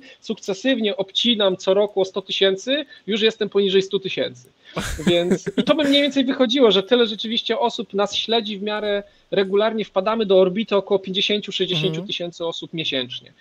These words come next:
Speaker 1: na wszystkich
Speaker 2: Ale to jest,
Speaker 1: kanałach
Speaker 2: to jest
Speaker 1: powszechnie.
Speaker 2: ciekawe, bo mnie, mnie to mocno zastanawia, nie? Bo, e, takie tematy, y, bardzo, e, popularne w stylu ja-,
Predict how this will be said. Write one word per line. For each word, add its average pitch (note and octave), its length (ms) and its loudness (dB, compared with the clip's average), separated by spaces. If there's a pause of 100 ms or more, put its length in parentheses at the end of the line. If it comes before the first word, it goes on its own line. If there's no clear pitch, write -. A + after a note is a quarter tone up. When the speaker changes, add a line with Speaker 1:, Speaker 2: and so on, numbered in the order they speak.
(120)
Speaker 1:
na F3+ 80 2
wszystkich F#3 260 -2
Speaker 2:
Ale F3+ 100 0
to A3 60 0
jest, B3+ 120 0
Speaker 1:
kanałach B2 220 -4
Speaker 2:
to C#4+ 60 0
jest C#4+ 140 0
Speaker 1:
powszechnie. D#4+ 160 -2
Speaker 2:
ciekawe, E3 340 4
bo F#3+ 120 -2
mnie, A3+ 340 0
mnie A#3+ 180 0
to A#3+ 100 0
mocno B3 260 -2
zastanawia, G#3+ 600 2
nie? F#3 180 -2
Bo, G#3+ 300 2 (640)
e, E3+ 40 -4 (1200)
takie G3+ 260 -2
tematy, A3 440 2
y, G3 520 2
bardzo, F#3+ 800 0 (540)
e, E3+ 220 0
popularne F3+ 600 2
w - 40 -8
stylu E3 640 0 (220)
ja-, F3 240 0